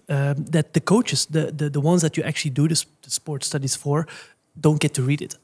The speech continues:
So I contacted, uh, Henning, like, five years ago, and I said, "Man, we, we should do something and just explain this sometimes difficult language and difficult, um, papers to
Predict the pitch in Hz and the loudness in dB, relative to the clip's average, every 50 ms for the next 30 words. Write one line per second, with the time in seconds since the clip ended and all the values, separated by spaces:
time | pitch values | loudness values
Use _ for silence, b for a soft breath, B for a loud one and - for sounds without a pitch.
0 | B B B B B - - 180 175 175 175 165 135 143 151 - 175 180 185 180 | B B B B B 2 4 6 6 6 4 4 2 0 -2 0 2 2 4 2
1 | 165 156 - 156 - - - 151 143 139 131 127 - - 196 190 190 190 190 190 | 2 0 -2 -4 -2 0 0 2 2 2 0 -2 -2 0 2 4 4 4 4 2
2 | 175 143 135 131 - - - 151 143 135 143 139 139 135 139 131 139 139 135 135 | 0 -2 -4 -6 -8 -6 -4 -4 -2 0 0 0 0 0 0 0 0 0 0 0
3 | 131 131 131 123 - 143 131 - - 143 147 147 143 151 175 - 175 180 - 180 | 0 0 0 0 -2 -2 -4 -6 -4 -2 -2 0 0 0 0 0 0 0 0 0
4 | 147 139 151 156 - - 165 156 - 165 165 165 131 147 147 147 143 - - - | 0 0 2 2 2 0 -2 -2 0 0 0 0 0 -2 -2 -2 -2 -4 -6 -10
5 | - _ _ _ _ - - - - - - 165 165 165 185 208 202 170 190 180 | -14 _ _ _ _ -6 -4 -4 -4 -2 0 2 2 4 4 4 4 4 4 4
6 | - - B B B B B B B B B _ - - 180 170 - 160 156 143 | 2 0 B B B B B B B B B _ -2 0 0 2 4 2 2 2
7 | - 147 147 123 180 170 - 185 - 185 165 151 - 156 143 143 170 180 170 175 | 0 -2 2 4 4 4 4 2 0 0 0 0 -2 -2 0 2 2 4 4 4
8 | 175 170 - - - 147 143 139 143 147 - 160 - 165 151 143 - - - - | 2 2 0 -2 0 0 2 2 0 -2 -4 -4 -2 -2 -2 -2 -2 -4 -6 -4
9 | - 135 135 135 135 127 - 147 175 185 - 233 240 220 - - - - 185 90 | -4 -2 -2 -2 -2 -2 -2 0 -2 0 0 0 0 0 0 0 0 2 2 2
10 | 90 - | 2 0